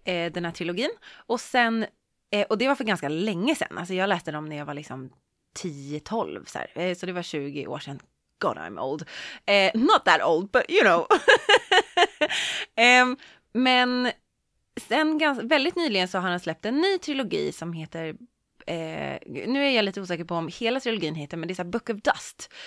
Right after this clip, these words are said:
Eh, så det kommer flera böcker i den serien. Och de handlar då om en av huvudkaraktärerna i originaltrilogin i ung vuxen ålder.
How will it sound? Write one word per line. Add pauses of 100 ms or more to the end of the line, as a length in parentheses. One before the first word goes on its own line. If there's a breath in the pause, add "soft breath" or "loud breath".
(300 loud breath)
Eh,
så
det
kommer
flera
böcker
i
den
serien.
Och
de
handlar
då
om (280)
en
av
huvudkaraktärerna
i
originaltrilogin (400 loud breath)
i (420)
ung
vuxen
ålder.